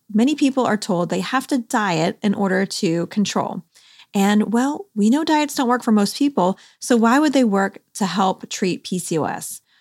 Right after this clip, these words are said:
Well, I have another way. If you are looking to, um, heal your relationship with food, recover from an eating disorder, and you're affected by P C O S,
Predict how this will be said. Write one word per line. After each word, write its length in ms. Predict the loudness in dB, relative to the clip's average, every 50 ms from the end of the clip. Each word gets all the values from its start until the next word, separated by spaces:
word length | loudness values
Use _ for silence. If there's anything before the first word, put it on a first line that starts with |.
| _ _ _
Well, 160 | -4 -2 0 0
I 60 | 0 0
have 260 | 2 2 2 4 4
another 300 | 4 4 4 4 4 4
way. 320 | 2 2 0 -2 -6 -12 -16 _ _ _
If 220 | -6 -6 -4 0 2
you 180 | 4 4 4
are 320 | 4 2 2 2 2 0 0
looking 480 | 0 -2 -2 0 2 2 4 4 4
to, 460 | 2 2 0 0 2 2 2 0 0 -4 -10 -20 _ _ _ _ _ -8
um, 220 | -6 -6 -6 -6
heal 260 | -2 0 2 4 4
your 80 | 4 4
relationship 440 | 4 2 0 -2 -2 -4 -4 -6 -6
with 120 | -8 -10
food, 500 | -4 0 2 4 4 4 4 2 0 -2 -6 _ _ _ _ _ _ _ _ _ _
recover 420 | -2 -2 0 0 0 2 2 2 2
from 180 | 0 0 0
an 100 | 0 0
eating 260 | 2 2 4 6 6 6
disorder, 640 | 4 4 2 0 -2 0 0 0 0 0 -2 -4 -8 _ _
and 240 | 0 0 2 2 2
you're 80 | 2 2
affected 320 | 2 0 0 0 0 0
by 140 | 0 0 -2
P 180 | 0 -2 -2
C 220 | -2 0 0 0 0
O 40 | 2
S, 320 | 0 0 -2 -4 -8 -14